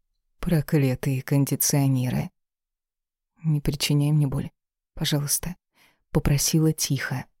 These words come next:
на что Асет развернул меня к себе и поймал за подбородок. «Что ты себе надумала?»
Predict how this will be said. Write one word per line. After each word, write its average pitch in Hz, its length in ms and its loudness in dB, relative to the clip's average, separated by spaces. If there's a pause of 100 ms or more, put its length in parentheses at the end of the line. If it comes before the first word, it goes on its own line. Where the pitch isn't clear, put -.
на 156 160 8
что 139 240 4
Асет 139 340 2
развернул 147 560 4
меня 143 240 4
к - 40 -4
себе 151 360 2
и 160 40 2
поймал 151 400 4
за 151 120 2
подбородок. 156 800 0 (880)
«Что - 520 -4
ты - 200 -2
себе 135 420 2
надумала?» 135 880 4